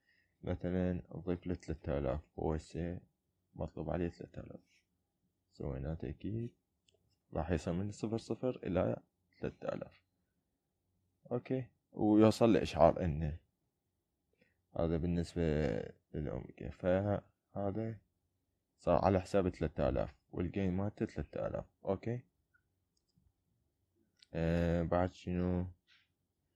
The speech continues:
عندك تحديث عدد الكارتات، مثلًا تختار يا الشركة اللي تريد تتعدى عليه، مثلًا زين. زين أبو الخمس دولارات. زين أبو الخمس دولارات إيش كم؟ واحدة مشتري، هنا أنا مكتوب. زين أبو الخمس دولار مشتري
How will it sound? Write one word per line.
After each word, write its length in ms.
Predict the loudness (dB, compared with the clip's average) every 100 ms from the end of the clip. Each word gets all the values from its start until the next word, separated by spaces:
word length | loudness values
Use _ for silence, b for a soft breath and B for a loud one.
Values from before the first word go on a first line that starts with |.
| b b -6
عندك 240 | 2 2
تحديث 420 | 6 2 4 0 4
عدد 200 | 4 4
الكارتات، 960 | 0 4 2 4 0 2 2 -2 -10
مثلًا 260 | -8 -4 -6
تختار 300 | -6 -2 2
يا 160 | 4
الشركة 400 | 4 2 -2 -2
اللي 220 | -2 0 -2
تريد 280 | -2 -6
تتعدى 420 | -6 -8 -6 -2 -2
عليه، 260 | 0 -2
مثلًا 280 | -2 -4 -6
زين. 420 | -4 -4 -4 -6 -16 _ _ _ _ _ _ _ _ _ _ _ -10
زين 420 | -6 -2 0 0
أبو 180 | 0 0
الخمس 420 | 0 -2 -2 -4
دولارات. 480 | 0 0 0 -4 -8 _ _ _ _ _ -6
زين 180 | -2
أبو 140 | 0 -2
الخمس 300 | -4 -6 -4
دولارات 300 | -2 0 0
إيش 160 | -4 -8
كم؟ 240 | -4 0
واحدة 240 | 0 0 0
مشتري، 500 | -4 -2 -2 0 0
هنا 260 | 0 0
أنا 80 | -2
مكتوب. 340 | -4 -8 -10 -16 _ _ _ _ _ _ _ _ _ _
زين 260 | -2 2 4
أبو 120 | 4
الخمس 340 | 2 -2 -6 -6
دولار 320 | -2 2 2
مشتري 760 | 0 -2 2 4 6 6 4